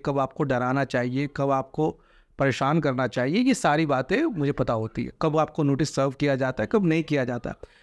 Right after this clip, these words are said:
basically behind the scene क्या चल रहा होता है। अब इसी में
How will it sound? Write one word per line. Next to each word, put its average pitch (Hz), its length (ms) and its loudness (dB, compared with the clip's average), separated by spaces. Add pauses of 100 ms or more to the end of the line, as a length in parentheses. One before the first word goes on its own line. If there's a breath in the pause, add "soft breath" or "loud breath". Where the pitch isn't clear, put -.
(160 loud breath)
basically 220 560 4
behind 151 420 2
the 208 60 2
scene 208 280 2
क्या 156 140 2
चल 127 180 -2
रहा 117 120 -2
होता - 240 -10
है। - 60 -12 (760)
अब 156 140 2
इसी 214 200 4
में 247 140 8